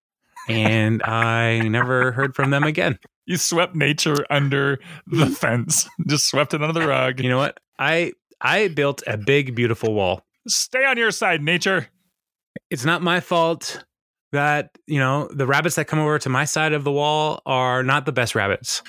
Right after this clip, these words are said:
Speaker 2: Clearly.
Speaker 1: They, they're, they're murderers. They're, they are just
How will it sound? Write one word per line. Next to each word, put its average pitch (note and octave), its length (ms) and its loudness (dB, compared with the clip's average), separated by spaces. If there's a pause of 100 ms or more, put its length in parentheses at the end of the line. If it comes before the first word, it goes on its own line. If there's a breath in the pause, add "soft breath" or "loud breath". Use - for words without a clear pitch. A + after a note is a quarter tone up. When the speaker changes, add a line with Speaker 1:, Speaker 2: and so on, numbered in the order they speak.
(880 loud breath)
Speaker 2:
Clearly. C#3+ 480 0
Speaker 1:
They, C#3+ 360 2 (300)
they're, C3+ 220 2 (100)
they're C3 300 2
murderers. D3 800 -2 (200)
They're, A2+ 580 0 (640 loud breath)
they B2 460 0
are A#2+ 300 2
just C3+ 460 -2